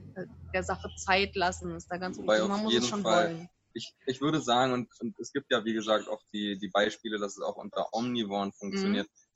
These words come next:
Speaker 1: Mhm.
Speaker 2: einfach mindestens, wobei ich jetzt keine Empfehlungen aussprechen kann, was das bedeutet, aber mindestens eine gesunde Ernährung. Wenn dein,
Speaker 1: Ja.
Speaker 2: wenn dein Körper sich gut und gesund anfühlt, wenn du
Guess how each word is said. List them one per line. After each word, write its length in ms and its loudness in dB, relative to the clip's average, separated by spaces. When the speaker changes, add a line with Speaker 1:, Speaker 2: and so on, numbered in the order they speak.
Speaker 1:
Mhm. 80 -4
Speaker 2:
einfach 440 0
mindestens, 1000 0
wobei 240 0
ich 100 -4
jetzt 160 -4
keine 220 0
Empfehlungen 400 -4
aussprechen 480 -6
kann, 220 -6
was 200 -2
das 120 -14
bedeutet, 540 0
aber 140 0
mindestens 540 -4
eine 160 -4
gesunde 460 -2
Ernährung. 520 -2
Wenn 200 0
dein, 260 0
Speaker 1:
Ja. 80 -4
Speaker 2:
wenn 100 0
dein 200 -2
Körper 340 2
sich 400 -2
gut 220 -4
und 140 -4
gesund 480 -2
anfühlt, 460 -4
wenn 120 2
du 120 0